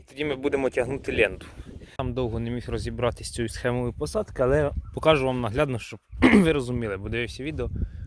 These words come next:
всі там говорять: "А, така міжрядка, все", а потім починаєш розбиратися, а воно взагалі не так.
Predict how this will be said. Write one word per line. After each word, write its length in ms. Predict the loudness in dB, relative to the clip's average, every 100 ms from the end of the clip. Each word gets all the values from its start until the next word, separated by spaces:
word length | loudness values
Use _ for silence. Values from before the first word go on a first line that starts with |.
| -4
всі 140 | 0
там 200 | 2 2
говорять: 440 | 2 4 4 4 4
"А, 240 | 4 4
така 260 | 2 0 0
міжрядка, 520 | 0 2 2 2 -2
все", 200 | -2 0
а 60 | 0
потім 340 | 0 -2 -2
починаєш 440 | -4 -2 0 0
розбиратися, 580 | 0 -4 2 2 2 0
а 40 | 0
воно 320 | 0 -2 -2 -6 -10 -6 -6
взагалі 360 | -2 0 0 0
не 80 | -4
так. 160 | -8